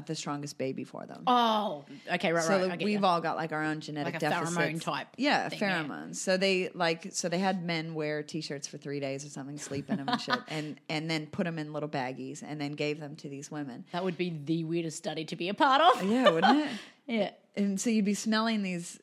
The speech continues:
Speaker 1: So they, the women were, like, smelling these T-shirts, and then, um,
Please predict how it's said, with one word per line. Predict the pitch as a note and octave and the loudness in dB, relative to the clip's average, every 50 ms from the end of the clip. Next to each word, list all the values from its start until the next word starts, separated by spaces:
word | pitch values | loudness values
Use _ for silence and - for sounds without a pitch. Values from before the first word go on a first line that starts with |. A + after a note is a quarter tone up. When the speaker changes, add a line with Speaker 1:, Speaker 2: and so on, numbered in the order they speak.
| - | -10
Speaker 1:
So | F#3 - G3 | -4 -2 0
they, | F#3 G3 F#3 | 2 2 2
the | F3 F3 F#3+ F#3+ | 2 2 2 2
women | F#3 G3 G3 G3 G3 F#3+ | 2 0 0 -2 -2 -2
were, | F#3 E3+ | 0 0
like, | E3 D#3+ D#3+ | 0 -2 -2
smelling | - - F#3+ E3+ E3+ F3 F3 F3 | -4 -4 -4 -2 0 0 -2 -2
these | E3 D#3+ D#3+ D#3+ | -4 -6 -6 -8
T-shirts, | - - G#3 G3+ G3 - F3 C#3 A#2 B2+ D#3+ E3 - - - - - - - - | -6 -4 -2 -2 -2 -2 -2 -2 -2 -2 -2 -4 -8 -14 -20 -20 -20 -20 -20 -10
and | - - E3+ F3 | -8 -4 -2 0
then, | E3+ E3 D#3+ E3 D#3+ D#3+ D#3+ C#3+ - - - | 0 0 0 -2 -4 -6 -8 -10 -10 -6 -4
um, | D#3+ D#3 D3+ D3 D3 D3 D3 D3+ D#3 D#3 D#3 | -2 -2 0 -2 -2 -4 -6 -8 -10 -12 -14